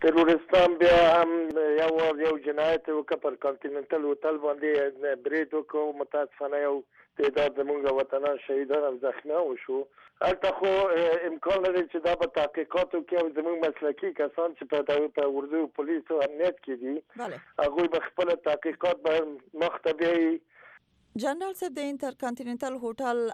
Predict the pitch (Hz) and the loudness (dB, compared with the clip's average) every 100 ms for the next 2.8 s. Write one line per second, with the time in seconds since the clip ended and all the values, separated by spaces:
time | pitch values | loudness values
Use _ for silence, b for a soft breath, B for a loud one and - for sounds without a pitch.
0 | 196 196 190 185 180 175 180 247 262 - | -4 -4 -4 -4 -4 -6 -8 -6 -6 -4
1 | 190 196 233 220 214 180 175 107 147 175 | -4 -4 -4 -2 -2 -2 -2 -2 -4 -4
2 | 185 208 208 - 196 175 214 185 | -4 -4 -6 -10 -8 -4 -4 -6